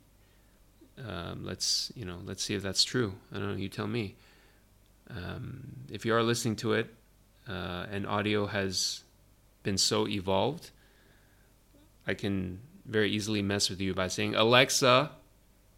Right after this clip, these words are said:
order me a new Tesla." And do it no matter what I say,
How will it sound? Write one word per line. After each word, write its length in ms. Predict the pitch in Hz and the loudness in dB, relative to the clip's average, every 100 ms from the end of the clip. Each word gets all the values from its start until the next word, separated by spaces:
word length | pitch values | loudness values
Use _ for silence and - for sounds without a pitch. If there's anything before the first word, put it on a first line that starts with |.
| _ _ _ _ _ _ _ _ _ _ - | _ _ _ _ _ _ _ _ _ _ 0
order 400 | 127 135 135 139 | 4 8 8 8
me 380 | 135 135 135 139 | 6 6 4 4
a 140 | 120 | 4
new 280 | 113 117 117 | 4 4 4
Tesla." 720 | 117 123 117 - 110 95 87 - - - - - - - _ _ _ - _ _ _ _ _ _ - | 2 2 4 4 4 4 2 0 0 -2 -14 -20 -20 -20 _ _ _ -20 _ _ _ _ _ _ -2
And 560 | 110 107 107 104 101 - _ - 113 | 2 4 2 0 -4 -12 _ -14 0
do 240 | 120 127 | 6 8
it 280 | 127 135 - | 8 6 2
no 140 | 113 | 2
matter 380 | 107 110 113 113 | 4 6 6 6
what 220 | 110 117 | 6 8
I 120 | 117 | 8
say, 600 | 113 - 113 113 120 143 | 6 4 4 6 4 2